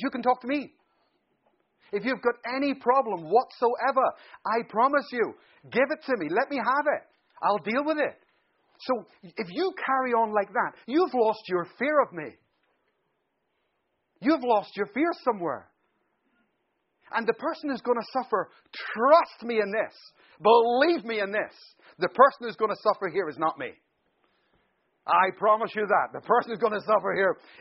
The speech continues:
is gonna be you. Now, I, I, please work with me. Well, to her credit, she just started to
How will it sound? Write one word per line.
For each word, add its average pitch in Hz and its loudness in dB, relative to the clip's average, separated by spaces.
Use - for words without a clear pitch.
is 190 0
gonna 170 -2
be 156 -8
you. 147 0
Now, 180 2
I, 190 -2
I, - -4
please 302 0
work 262 -2
with 294 -8
me. 147 -6
Well, 226 4
to 381 -4
her 240 -2
credit, 349 -2
she 311 0
just 233 -2
started 208 2
to 165 -6